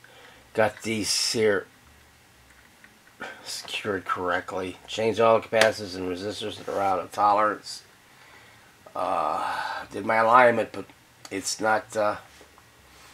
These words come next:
right yet. Hi everyone. Uh,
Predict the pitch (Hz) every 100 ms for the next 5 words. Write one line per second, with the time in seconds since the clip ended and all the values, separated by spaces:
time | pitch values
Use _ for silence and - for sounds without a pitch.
0 | - - - - _ - - - - 107
1 | 107 - 90 73 - - - - - -
2 | - _ _ _ - - - - - -
3 | - _ _ _ - 156 156 135 120 123
4 | 143 156 - - - - _ - - -
5 | - - - - 135 135 147